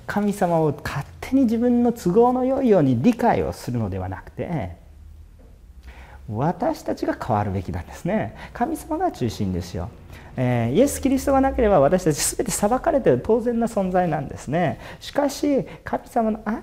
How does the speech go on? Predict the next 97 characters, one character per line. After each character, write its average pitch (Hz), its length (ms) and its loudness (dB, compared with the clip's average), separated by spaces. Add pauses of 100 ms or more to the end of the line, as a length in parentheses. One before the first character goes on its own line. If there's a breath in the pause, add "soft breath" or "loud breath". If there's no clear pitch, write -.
に 262 140 2
よ 240 100 2
っ 226 40 0
て 226 300 -2
私 131 320 0
た 123 120 -2
ち 180 120 -10
が 196 180 0
裁 - 260 -6
か 165 160 -4
れ 214 100 2
ず 180 140 0
に 87 120 -2 (180 loud breath)
救 - 260 -6
い 98 60 -2
の 101 140 -2
道 104 220 -4
に 202 160 0
歩 131 320 0
ん 147 80 2
で 101 80 -2
い 90 60 -2
る 117 100 -2
と 101 120 -4
い 92 100 -2
う - 20 -4
こ - 120 -12
と 104 120 -8
な 60 120 -6
ん - 60 -14
で 107 100 -14
す - 100 -8
ね。 151 120 -2
こ - 140 -4
の 233 80 0
こ - 120 -10
と - 100 -6
に 233 100 -2
感 196 260 0
謝 127 180 -2
を 120 60 -4
す - 180 -12
べ - 100 -10
き - 100 -10
で、 156 180 -2 (200 loud breath)
こ 131 100 -2
の 165 80 0
こ - 100 -2
と 254 120 -4
に 226 100 -2
対 214 140 -6
し - 100 -10
て 247 60 -2
恐 160 240 0
れ 202 80 0
を 147 120 2
抱 110 160 -2
か 123 120 -6
な 135 120 -2
い 95 60 -4
と 90 80 -8
い 90 60 -8
け 110 100 -10
な 110 80 -8
い - 60 -4
わ - 180 -8
け - 60 -14
で - 100 -12
す。 - 100 -12 (280 loud breath)
自 107 120 0
分 110 220 4
の 208 160 2 (220 loud breath)
何 107 160 0
か 110 120 -4
力 104 380 -4
を 98 40 -4
持 123 160 -4
っ - 20 -10
て - 240 -8 (180 loud breath)
救 - 200 -8
わ 90 60 -4
れ 90 60 -6
て 101 100 -4
い 156 40 0
る 160 80 2
わ 135 100 0
け 143 100 -4
で 110 60 -6
は 101 120 -6
な 120 200 -6
い 170 60 -4
わ 117 100 -4
け - 100 -8
で 90 80 -8
す - 120 -10
か - 80 -8
ら、 208 240 -6